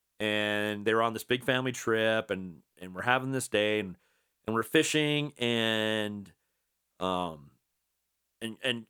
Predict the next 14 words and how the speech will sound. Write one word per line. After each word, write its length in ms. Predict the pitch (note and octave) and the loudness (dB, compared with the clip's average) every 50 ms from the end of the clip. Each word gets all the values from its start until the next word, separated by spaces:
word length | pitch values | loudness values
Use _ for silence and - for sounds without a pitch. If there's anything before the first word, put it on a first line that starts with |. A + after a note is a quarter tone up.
| _ | _
and 240 | - C#3 B2+ A#2+ A2+ | -2 -2 -2 -2 -2
grandpa 1000 | - C3+ C#3 D3 D#3 D#3 D#3+ E3 D#3+ C3+ - - - D3+ D3+ D3+ D3 C#3+ D3 D3 | 0 0 2 4 4 4 2 2 0 -2 -4 0 2 4 6 6 6 6 6 4
is 200 | D3 B2+ A#2 - | 4 2 0 0
hooking 320 | - - E3+ E3+ E3+ E3 D3+ | 2 2 2 2 2 2 4
up, 520 | D3 C#3+ C#3+ C#3+ C#3 C#3 C#3 C#3 C#3 - - | 6 6 6 6 6 4 4 2 0 -4 -6
but 160 | G2 - - | -8 -6 -2
not 200 | C3+ C#3+ D3 C#3+ | 0 0 0 2
really 220 | D#3 D#3 D3 D3 C#3 | 4 4 4 4 4
landing 420 | C3+ C3 C3 C3 C3 C3 C3 C3 | 4 2 2 2 2 0 0 2
much, 500 | C3 C3 B2+ C3 B2+ B2+ B2+ B2 - - | 2 2 4 4 2 2 0 -2 -2 -2
and 200 | A#2 G#2+ G2+ F#2+ | -2 -2 -2 -4
the 40 | G2 | -4
granddaughter 800 | F#2+ B2 C#3 D3 D3+ D3+ D3 D3+ C#3+ C#3 C#3 C#3 C3+ C3 C3 A#2+ A2+ | 0 0 2 2 2 4 4 4 6 6 4 4 4 4 4 4 4
is, 260 | G#2 F#2+ F2 F2+ | 2 0 -4 -8